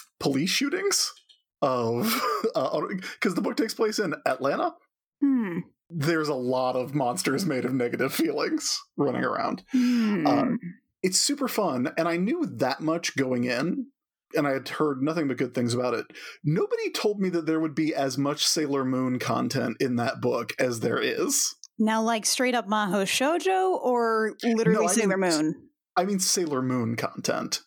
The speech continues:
Speaker 1: Uh,
Speaker 2: Okay.
Speaker 1: the opening of the book, uh, takes place, uh, it is the, the day the main character's father dies. And, uh, it is never mentioned, like, outright over the course of the, uh,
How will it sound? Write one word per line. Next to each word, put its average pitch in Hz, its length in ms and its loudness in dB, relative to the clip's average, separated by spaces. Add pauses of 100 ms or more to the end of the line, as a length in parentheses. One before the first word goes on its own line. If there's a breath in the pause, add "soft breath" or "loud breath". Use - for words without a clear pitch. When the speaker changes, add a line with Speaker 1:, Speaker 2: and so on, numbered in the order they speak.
Speaker 1:
Uh, 127 220 4
Speaker 2:
Okay. 175 240 2
Speaker 1:
the 156 220 2
opening 190 380 0
of 190 60 0
the 131 60 -2
book, 123 300 -4 (500)
uh, 135 120 0 (100)
takes 131 180 -2
place, 120 480 0 (600 loud breath)
uh, 117 240 0
it 135 120 -2
is 120 200 -2
the, 123 580 -2
the 120 140 0
day 123 240 -2
the 135 80 -4
main 139 180 -2
character's 143 380 -2
father - 320 -2
dies. - 480 -2 (840 loud breath)
And, 120 500 0
uh, 110 280 -2
it 175 140 -2
is 214 100 -2
never 247 540 -2
mentioned, 240 600 0 (380)
like, 131 280 0
outright 214 600 -2 (500)
over 165 200 2
the 190 100 -4
course 196 420 0
of 165 320 -2
the, 196 560 0 (640)
uh, 220 100 0